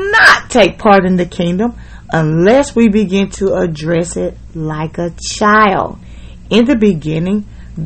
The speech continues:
of this scope, the Lord began to give us, I would say, a parable, a story about a toddler. All right?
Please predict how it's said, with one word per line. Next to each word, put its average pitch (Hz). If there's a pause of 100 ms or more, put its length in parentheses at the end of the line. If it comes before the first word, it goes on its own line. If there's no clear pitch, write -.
(100)
of 175
this 220
scope, 190 (400)
the 180
Lord 220
began 214
to 214 (140)
give 254
us, 190 (280)
I 311
would 226
say, 190
a 170
parable, 254
a 175
story 202 (380)
about 202
a 247
toddler. - (220)
All 208
right? 202